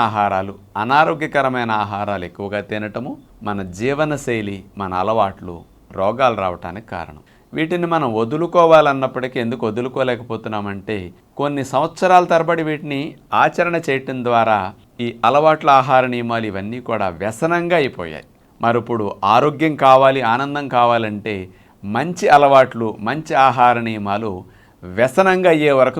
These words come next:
మీరు ఆచరించాలి. వ్యసనంగా ఎప్పుడవుతాయి? దేన్నైనా కొన్ని నెలల పాటు మనం అభ్యాసం చేస్తే అది వ్యసనంగా మారిపోతుంది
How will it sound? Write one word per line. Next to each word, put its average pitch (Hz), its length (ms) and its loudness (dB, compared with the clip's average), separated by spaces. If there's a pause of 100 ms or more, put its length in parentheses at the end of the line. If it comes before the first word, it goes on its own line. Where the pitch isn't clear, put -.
మీరు 113 180 0
ఆచరించాలి. 73 640 -14 (360)
వ్యసనంగా 175 500 4
ఎప్పుడవుతాయి? 156 580 -2 (840)
దేన్నైనా 170 540 2 (120)
కొన్ని 135 220 -2 (100)
నెలల 165 240 6 (120)
పాటు 147 200 6 (100)
మనం 123 140 0 (180)
అభ్యాసం 147 460 0 (100)
చేస్తే 117 400 -4 (500)
అది 104 120 -4 (100)
వ్యసనంగా 160 500 0 (100)
మారిపోతుంది 87 600 -6